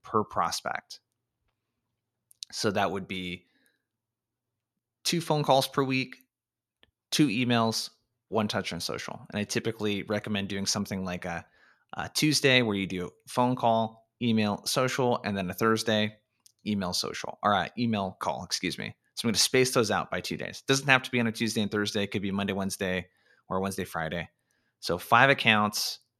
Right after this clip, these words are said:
five contacts per day, and then five activities per prospect. This is super doable. Takes an hour to two hours per week, and doing outbound is the key for any A E to crush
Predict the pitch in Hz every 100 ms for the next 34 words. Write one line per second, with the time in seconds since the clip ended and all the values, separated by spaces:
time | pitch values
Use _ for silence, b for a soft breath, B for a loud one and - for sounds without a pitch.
0 | _ _ - - - 107 110 120 120 120
1 | - _ _ - 117 107 107 98 - -
2 | 85 110 113 113 - _ _ _ - 90
3 | 87 - 104 104 104 101 - 98 92 95
4 | 90 - - _ _ _ _ _ _ -
5 | 101 - 87 90 - - - 110 117 -
6 | - 135 139 143 120 113 113 113 151 170
7 | - - 107 - 98 98 113 127 123 113
8 | - 110 107 101 - - 90 113 147 147
9 | - - 98 92 b b b - 131 147
10 | - 113 117 110 101 98 - - 104 113
11 | 156 160 - 135 85 - - 95 120 131
12 | - 110 92 101 98 - 107 - 92 -
13 | -